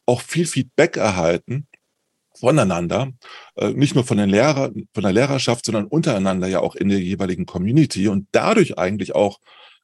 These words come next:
äh, Dinge ausprobieren. Das kann man natürlich sowohl unter Schüler, Schülerinnen machen wie unter Mitarbeitenden deshalb.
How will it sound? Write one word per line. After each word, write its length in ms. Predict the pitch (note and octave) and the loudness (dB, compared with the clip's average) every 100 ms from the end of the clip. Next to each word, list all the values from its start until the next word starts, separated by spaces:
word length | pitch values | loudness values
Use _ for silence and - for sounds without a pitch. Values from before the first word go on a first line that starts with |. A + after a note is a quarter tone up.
| - | -4
äh, 140 | G2+ | -4
Dinge 380 | G2+ G2+ B2+ A2+ | -2 2 4 6
ausprobieren. 520 | - A2 - F#2 G2+ | 4 2 0 -4 -2
Das 140 | F2+ G2+ | -2 2
kann 120 | B2 | 2
man 100 | C#3+ | 2
natürlich 340 | A#2+ - A#2 | 0 0 -2
sowohl 320 | - F2 G#2 A#2+ | 0 0 2 2
unter 240 | G#2+ G2+ | 0 -2
Schüler, 280 | - C3 B2 | -2 -2 -2
Schülerinnen 480 | - C3+ D#3 C#3+ C3+ | -2 -2 -2 -2 -4
machen 320 | B2+ C3 A#2 | -4 -6 -6
wie 100 | B2 | -4
unter 200 | B2 A#2+ | -4 -4
Mitarbeitenden 800 | D3+ C3+ - - - E2 E2+ - | -2 -2 -4 -10 -8 -8 -8 -8
deshalb. 520 | - F2+ - - - | -6 -4 -4 -8 -16